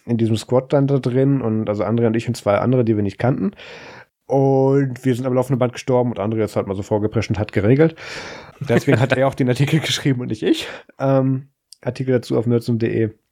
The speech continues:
Ähm, ich kann ehrlich gesagt kein Urteil dazu abgeben. Ich hab die vorigen Teile nicht gespielt. Ich bin eine Katastrophe am Controller, von daher, äh,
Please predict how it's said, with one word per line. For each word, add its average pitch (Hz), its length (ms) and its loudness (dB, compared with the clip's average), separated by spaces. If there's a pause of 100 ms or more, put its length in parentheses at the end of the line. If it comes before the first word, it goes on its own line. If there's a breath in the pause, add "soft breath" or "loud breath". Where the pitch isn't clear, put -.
(880)
Ähm, 104 500 0 (260)
ich - 140 -12
kann 113 140 0
ehrlich 101 200 2
gesagt 104 260 0
kein 95 120 0
Urteil 87 260 0
dazu 90 240 -2
abgeben. 98 220 0
Ich 95 80 0
hab 107 100 0
die - 60 -16
vorigen 110 280 0
Teile 104 220 2
nicht 104 160 0
gespielt. 107 560 0
Ich - 180 -6
bin 113 100 0
eine 107 80 0
Katastrophe 107 540 0
am 98 100 0
Controller, 101 520 2
von 98 140 -2
daher, 92 500 2
äh, - 40 -4